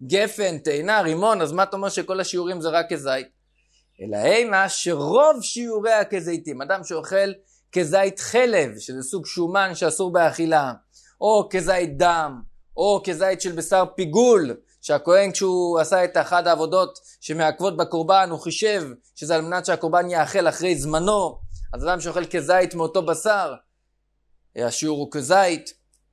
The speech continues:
נותר, בשר של קורבן שאכלו אותו אחרי הזמן שתורה הקציבה לאכילתו, ואדם שאכל קורבן כשהוא טמא, שהוא אכל, אה, בשר של קורבן טמא, ונבלה,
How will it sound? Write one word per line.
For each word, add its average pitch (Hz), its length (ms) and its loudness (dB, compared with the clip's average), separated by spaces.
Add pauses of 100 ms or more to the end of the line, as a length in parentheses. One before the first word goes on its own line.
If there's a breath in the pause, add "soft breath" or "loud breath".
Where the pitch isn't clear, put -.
(260)
נותר, 165 760 0 (320)
בשר 190 220 -4
של 185 140 -10
קורבן 170 420 -6
שאכלו 170 360 -6
אותו 170 460 -4 (100)
אחרי 151 300 -4
הזמן 165 340 -4
שתורה 151 340 -2
הקציבה 160 480 -2
לאכילתו, 147 800 -2 (2750 soft breath)
ואדם 151 240 2
שאכל 160 340 0
קורבן 160 460 -2
כשהוא 143 320 -6
טמא, 214 360 2 (760)
שהוא 113 180 -10
אכל, 135 420 -4
אה, 127 280 -8
בשר 143 320 -4
של 131 180 -8
קורבן 180 420 -2
טמא, 190 300 0 (680 soft breath)
ונבלה, 196 1120 2